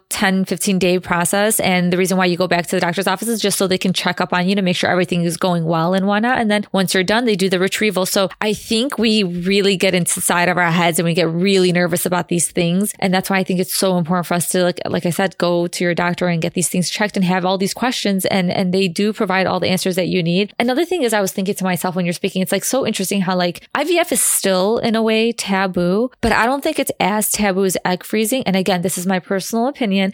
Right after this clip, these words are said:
only because I think when you do I V F, people know that, okay, it's 'cause you're married, you're a married couple. So it's like, yeah, they're, they're doing the best that they can to have a child. And honestly, I, my heart goes out to anybody that's even on an I V F journey, because that's not an easy journey. But then, like, on the other side of, like, the egg freezing,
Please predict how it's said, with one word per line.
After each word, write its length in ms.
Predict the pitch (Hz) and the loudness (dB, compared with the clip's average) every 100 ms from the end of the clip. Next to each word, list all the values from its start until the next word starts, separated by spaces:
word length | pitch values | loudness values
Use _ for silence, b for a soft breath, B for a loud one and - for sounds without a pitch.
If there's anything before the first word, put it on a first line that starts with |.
| B | B
only 220 | 220 240 294 | -2 0 0
because 200 | 277 240 | 0 0
I 60 | |
think 260 | 220 226 220 | 0 -2 0
when 120 | 214 | 0
you 100 | 196 | 0
do 160 | 196 208 | 0 0
I 140 | 190 | 0
V 180 | 180 180 | 0 0
F, 320 | 185 226 - | 0 -4 -6
people 300 | - 208 208 | -6 -2 -2
know 100 | 196 | 0
that, 140 | 190 | 0
okay, 180 | - - | 0 -2
it's 140 | 180 - | -4 -2
'cause 180 | 185 | -2
you're 80 | 175 | -2
married, 340 | 170 170 160 156 | 0 0 0 0
you're 120 | 180 | -2
a 20 | |
married 300 | 175 170 160 | 0 -2 -2
couple. 340 | 180 165 - | -2 -2 -4
So 220 | - - 180 | -4 -2 -2
it's 120 | 180 | -2
like, 140 | 185 | -2
yeah, 180 | 190 156 | 0 0
they're, 140 | 180 | -2
they're 240 | 175 220 208 | -2 0 0
doing 280 | 220 247 208 | 0 0 0
the 60 | |
best 300 | 175 220 220 | 0 0 0
that 140 | 220 202 | -2 -2
they 100 | 208 | -2
can 360 | - 190 185 | 0 2 2
to 120 | 185 | 0
have 240 | 185 185 185 | 0 0 0
a 60 | |
child. 500 | 185 180 185 175 175 | -2 -2 -2 -2 -2
And 220 | - 180 165 - | -2 -2 -4 -2
honestly, 300 | 226 240 247 | 0 2 2
I, 140 | 208 | 2
my 180 | 185 208 | 2 0
heart 240 | 190 214 | 0 -2
goes 180 | 214 202 | 0 0
out 140 | 196 180 | 0 0
to 100 | - | 0
anybody 280 | 185 185 | 0 2
that's 160 | 180 175 | 0 -2
even 200 | - 185 | -2 0
on 340 | - 180 170 | 0 0 0
an 200 | 165 170 - - - | 0 -2 -2 -4 -2
I 160 | 185 | -2
V 140 | 175 165 | 0 0
F 160 | 175 | -2
journey, 320 | - 180 165 180 | -2 0 0 0
because 240 | 190 185 | -2 0
that's 200 | 185 - | -2 0
not 180 | 190 180 | 0 2
an 100 | 165 | 0
easy 260 | 175 170 | 0 -2
journey. 320 | 160 170 170 - | -2 -2 -4 -4
But 140 | 208 214 | -2 0
then, 180 | 208 | 0
like, 120 | 202 196 | 0 0
on 120 | 190 | 0
the 60 | |
other 180 | 190 196 | 0 -2
side 240 | 185 190 185 | 0 -2 0
of, 100 | 175 | -2
like, 120 | 165 | 0
the 100 | - | -2
egg 120 | 196 | -2
freezing, 500 | - 185 175 175 165 | -2 -2 0 -2 -4